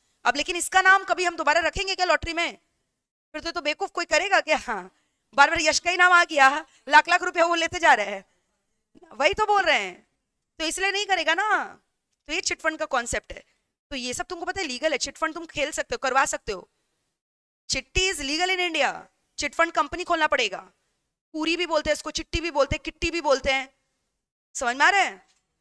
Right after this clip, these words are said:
But जो ऑर्गेनाइजर होता है ना, उसको खुद का भी कुछ रुपया लगाना पड़ेगा, क्योंकि जैसे ये बोला ना, ये भाग गया तो फिर मेंबर को रुपया कौन देगा? हम देंगे। समझ में आ रहा है? तो मेरा क्या फायदा है? फायदा है, क्या फायदा बताओ? अब जैसे हम चिटफंड खिलवा रहे हैं,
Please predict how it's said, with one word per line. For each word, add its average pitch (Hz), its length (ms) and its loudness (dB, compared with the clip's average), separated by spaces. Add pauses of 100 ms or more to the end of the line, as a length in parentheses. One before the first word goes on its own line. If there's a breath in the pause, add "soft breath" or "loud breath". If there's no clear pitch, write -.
(720)
But 254 100 0
जो 339 80 2
ऑर्गेनाइजर 277 480 4
होता 370 200 2
है 269 60 4
ना, 330 120 2
उसको 311 220 -4
खुद 330 160 -8
का 330 100 0
भी 330 80 -4
कुछ 370 140 -6
रुपया 320 160 2
लगाना 285 260 2
पड़ेगा, 220 400 -2 (260)
क्योंकि 226 200 -10
जैसे - 200 -6
ये 311 40 -2
बोला 302 160 0
ना, 359 100 0
ये 311 80 -2
भाग 254 220 -2
गया 285 140 -2
तो 302 240 -6 (480)
फिर 269 100 -8
मेंबर 254 260 -2
को - 280 -10
रुपया 302 220 -2
कौन 311 240 2
देगा? 226 180 -2
हम 262 120 -6
देंगे। 240 300 -6 (540)
समझ 240 260 -8
में 254 100 0
आ 294 40 2
रहा 330 120 0
है? 233 120 -10 (140)
तो 277 80 -14
मेरा 262 140 0
क्या 311 140 0
फायदा 294 300 4
है? 294 220 -4 (140)
फायदा 247 240 2
है, 240 180 -2 (1080)
क्या 320 100 2
फायदा 311 280 4
बताओ? 294 200 4
अब 254 140 -2
जैसे 285 180 -4
हम 294 80 -2
चिटफंड 294 340 -4
खिलवा 233 280 0
रहे 196 100 -2
हैं, 175 100 -12